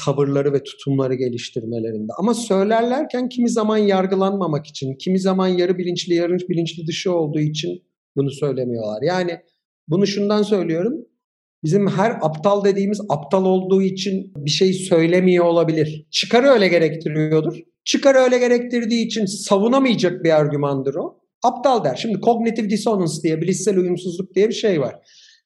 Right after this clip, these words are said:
Bir insanın düşüncesiyle davranışı uyumlu olmalı. Yoksa insan zihni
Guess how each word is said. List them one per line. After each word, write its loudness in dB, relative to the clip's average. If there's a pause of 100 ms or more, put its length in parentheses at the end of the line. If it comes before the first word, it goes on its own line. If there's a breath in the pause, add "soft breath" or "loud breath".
Bir 4
insanın 2
düşüncesiyle 0
davranışı 0
uyumlu 2
olmalı. 0
Yoksa 0
insan 0
zihni 0